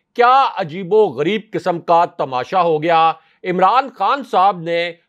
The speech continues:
लॉन्ग मार्च की हिकमत अमली अचानक क्यों तब्दील की और अरशद शरीफ साहब की शहादत के लम्हे के मुतल्लिक अब कौन सी नई और एक दिलखराश वीडियो सामने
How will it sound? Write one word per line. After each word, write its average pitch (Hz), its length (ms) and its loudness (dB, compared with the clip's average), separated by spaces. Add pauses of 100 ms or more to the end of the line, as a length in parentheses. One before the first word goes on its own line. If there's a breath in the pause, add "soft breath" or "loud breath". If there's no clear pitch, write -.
(100)
लॉन्ग 240 420 0
मार्च 196 360 0
की 214 220 -8
हिकमत 165 460 -6
अमली 185 640 -2 (200)
अचानक 208 680 0
क्यों 185 280 -4 (120)
तब्दील 147 420 -2
की 190 420 -6 (160 soft breath)
और 180 120 0
अरशद 214 440 0
शरीफ 208 420 -4
साहब 190 420 0
की 208 160 -8
शहादत 151 640 -2
के 208 140 4
लम्हे 165 440 0
के 233 140 -2
मुतल्लिक 170 580 -4 (220 soft breath)
अब 175 280 -2
कौन 247 320 4
सी 233 280 -8
नई 214 460 -2 (140)
और 196 160 0
एक 202 380 0
दिलखराश 170 640 -2
वीडियो 156 400 -4
सामने 151 480 -2